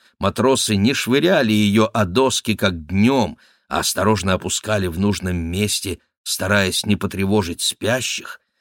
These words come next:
когда воцарялась на корабле эта ровная тишина —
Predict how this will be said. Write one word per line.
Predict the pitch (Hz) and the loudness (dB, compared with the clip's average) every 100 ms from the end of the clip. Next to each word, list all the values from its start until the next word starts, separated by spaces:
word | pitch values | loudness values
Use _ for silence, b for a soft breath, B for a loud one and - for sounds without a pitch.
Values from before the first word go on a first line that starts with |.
| _ _ _ | _ _ _
когда | - 78 76 87 92 85 - _ | -10 -8 -2 2 2 2 -4 _
воцарялась | - 98 - 92 92 90 90 - | -6 -4 -2 -2 0 0 0 -2
на | 92 | -4
корабле | 92 92 82 98 98 - | -2 -2 0 0 0 2
эта | 110 98 95 | -2 0 -2
ровная | 85 104 87 90 90 | 2 2 2 -2 -2
тишина — | - - - 78 123 | -4 -8 -8 -2 -2